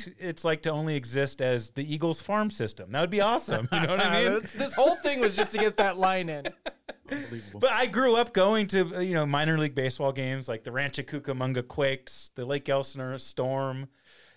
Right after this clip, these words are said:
Speaker 1: And then it's fun when the, you're, you watch the guys that you're rooting for get called up to the big leagues. You know, it's nice. <laughs> So, you know, Danny, w-, imagine if you woke up, uh, and you were a Bears fan one day.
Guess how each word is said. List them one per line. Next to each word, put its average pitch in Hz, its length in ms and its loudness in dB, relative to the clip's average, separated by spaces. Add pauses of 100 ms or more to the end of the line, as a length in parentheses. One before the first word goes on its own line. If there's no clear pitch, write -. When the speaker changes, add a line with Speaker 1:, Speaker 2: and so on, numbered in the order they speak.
Speaker 1:
And 143 160 -2
then 170 120 2
it's 170 140 -2
fun 202 260 -2
when 196 120 -4
the, 180 200 -2
you're, 185 200 -6
you 196 220 -12
watch 190 240 0
the 185 100 -4
guys 180 280 2
that 185 100 -6
you're 165 100 -4
rooting 170 200 -4
for 170 220 -2
get 175 200 -6
called 165 240 0
up 165 120 0
to 170 100 -8
the 175 80 -6
big 190 220 -4
leagues. 104 460 -8 (560)
You 202 80 -16
know, 156 220 -4 (260)
it's - 160 -12
nice. 202 420 -2
<laughs> - 40 -20 (340)
So, 208 120 2
you 240 160 0
know, 202 100 4
Danny, 170 300 0
w-, 214 240 -8
imagine 226 500 0
if 175 160 -2
you 180 140 0
woke 175 180 2
up, 147 180 2
uh, 113 360 2 (760)
and 147 80 -4
you 139 60 0
were 123 80 0
a - 20 -4
Bears 113 300 -2
fan 92 240 -10
one 90 160 -14
day. 92 240 -16